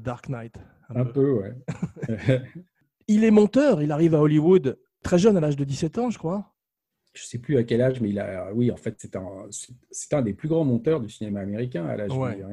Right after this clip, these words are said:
Speaker 2: il a, il a
Speaker 1: Long,
Speaker 2: commencé.
Speaker 1: long apprentissage de monteur, qui, sur douze, treize ans, avec, en particulier avec Norman Jewison.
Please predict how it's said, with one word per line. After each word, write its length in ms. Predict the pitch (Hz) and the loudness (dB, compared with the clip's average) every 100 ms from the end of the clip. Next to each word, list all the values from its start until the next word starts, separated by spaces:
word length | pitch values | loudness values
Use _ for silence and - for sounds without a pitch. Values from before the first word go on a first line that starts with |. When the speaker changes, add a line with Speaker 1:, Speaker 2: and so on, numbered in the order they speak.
| 113 95 | -12 -10
Speaker 2:
il 40 | |
a, 80 | 104 | -2
il 60 | |
a 20 | 139 | 4
Speaker 1:
Long, 120 | 214 170 | 6 6
Speaker 2:
commencé. 240 | 156 185 | 4 6
Speaker 1:
long 180 | 294 247 | 8 6
apprentissage 640 | 196 196 202 175 226 185 | 6 2 2 0 2 4
de 60 | 151 | 2
monteur, 460 | 160 165 254 185 | 0 2 4 2
qui, 120 | - 120 120 120 123 | -2 -12 -12 -10 -12
sur 360 | - 147 123 123 | -8 -4 -4 -4
douze, 340 | 139 214 180 | -4 -4 -6
treize 300 | - 175 165 | -4 -2 -2
ans, 180 | 202 147 | -2 -4
avec, 300 | 123 131 143 | -6 -8 -4
en 60 | 151 | -2
particulier 380 | 147 - 170 196 | -4 -4 -2 0
avec 180 | 139 | 0
Norman 380 | 147 156 165 160 | 0 0 2 0
Jewison. 760 | 127 143 143 135 - 233 175 | -2 -2 -2 -4 -4 -4 -6